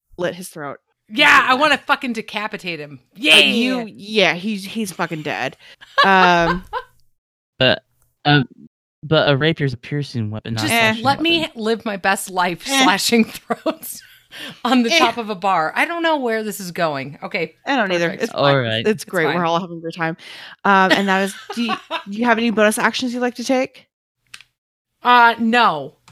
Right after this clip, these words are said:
Speaker 2: I think that was it.
Speaker 1: All
Speaker 2: Like, I'm
Speaker 1: right.
Speaker 2: just gonna slide across the bar. It'll be all right.
Speaker 1: Yeah, yeah, yeah, yeah. And you look moderately cool, but the killing blow is even better.
Speaker 2: Yeah.
Speaker 1: Um, so, uh, the kids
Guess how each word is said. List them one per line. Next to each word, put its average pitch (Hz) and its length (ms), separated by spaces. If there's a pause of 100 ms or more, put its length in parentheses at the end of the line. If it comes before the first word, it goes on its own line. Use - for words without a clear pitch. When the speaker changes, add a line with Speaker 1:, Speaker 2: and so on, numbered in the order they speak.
(280)
Speaker 2:
I 202 80
think 254 240
that 214 260
was 180 420 (100)
it. - 500 (560)
Speaker 1:
All 196 80
Speaker 2:
Like, 233 100
I'm 285 100
Speaker 1:
right. 311 60
Speaker 2:
just 339 140
gonna 302 160
slide 196 300
across 160 360
the - 80
bar. 131 300
It'll 202 240
be 165 180
all 127 120
right. 113 300
Speaker 1:
Yeah, 196 680
yeah, 320 240
yeah, 302 300
yeah. 269 520
And 240 140
you 247 80
look 233 180 (140)
moderately 247 560
cool, 269 160 (160)
but 208 160 (160)
the 190 240
killing 208 300
blow 180 240
is 156 200
even 175 340 (380)
better. - 600 (260)
Speaker 2:
Yeah. 156 400
Speaker 1:
Um, 175 720 (1300)
so, 214 580
uh, 202 200
the 202 100
kids 320 400